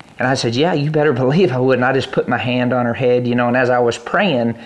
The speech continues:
you could feel the wood just dissipated from her skull. Now, it wasn't anything I did besides just obey God's word.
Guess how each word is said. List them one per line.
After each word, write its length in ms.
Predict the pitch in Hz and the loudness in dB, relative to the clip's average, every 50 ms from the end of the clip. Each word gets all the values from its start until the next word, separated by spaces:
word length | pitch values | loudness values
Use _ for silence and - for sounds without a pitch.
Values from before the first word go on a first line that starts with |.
| - - - - - | -20 -20 -20 -12 -4
you 140 | - 160 151 | -2 -2 -2
could 220 | - - 135 117 - | 0 -2 -4 -4 -4
feel 420 | - - - 175 180 175 165 151 | -6 -2 2 4 6 6 6 4
the 120 | 131 127 | 4 2
wood 260 | 120 120 131 143 131 117 | 2 4 2 2 2 2
just 240 | 117 110 - - | -2 -4 -4 -4
dissipated 680 | 120 139 139 139 - - - - 131 120 110 110 110 104 | -2 -2 -2 -2 -4 -8 -8 -6 -4 -4 -4 -4 -6 -6
from 180 | - 127 117 113 | -4 -4 -2 -2
her 80 | 107 | -2
skull. 400 | - - - - 120 123 113 - - - - _ _ _ _ _ _ _ - | -4 -6 -4 -4 -2 -2 -4 -4 -8 -16 -20 _ _ _ _ _ _ _ -2
Now, 160 | 147 127 156 | -2 0 0
it 20 | 196 | 0
wasn't 180 | 151 113 113 | -2 0 0
anything 420 | 113 110 110 104 - 123 117 110 110 | 0 -2 -2 -2 -2 -2 0 0 0
I 200 | 120 147 175 160 | 0 0 0 2
did 220 | 131 120 117 117 | 2 2 2 0
besides 320 | 120 - - 127 120 117 | 0 -2 0 0 0 0
just 260 | 110 123 123 - - 139 | 0 -2 -2 -2 0 0
obey 340 | 123 110 107 127 123 123 | 0 0 0 0 0 0
God's 360 | 117 113 120 113 113 - - 113 | 0 0 -2 -2 -2 -4 -4 -2
word. 520 | 110 127 156 185 185 120 120 120 117 | 0 0 2 2 2 0 0 -4 -6